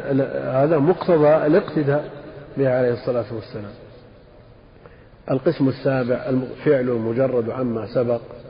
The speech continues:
فإن ورد بيانا كقوله عليه الصلاة والسلام: "صلوا كما رأيتموني أصلي"، "وخذوا عني مناسككم"، وكالقطع من الكوع، يعني من المفصل،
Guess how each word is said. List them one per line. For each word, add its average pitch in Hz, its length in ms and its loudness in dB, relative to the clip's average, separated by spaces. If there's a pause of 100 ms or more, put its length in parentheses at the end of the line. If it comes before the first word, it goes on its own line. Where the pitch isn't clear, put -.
(420)
فإن 123 180 0
ورد 123 300 2
بيانا 120 480 0
كقوله 120 460 -4
عليه 113 160 -4
الصلاة 113 220 -10
والسلام: 110 340 -6
"صلوا 120 360 -2
كما 113 240 -4
رأيتموني 117 600 -2
أصلي"، 127 440 -2 (640)
"وخذوا 120 500 2
عني 123 240 0
مناسككم"، 131 840 -2
وكالقطع 117 500 -4
من 120 220 -2
الكوع، 113 420 0 (1080)
يعني 165 120 0
من 170 80 4
المفصل، 127 520 2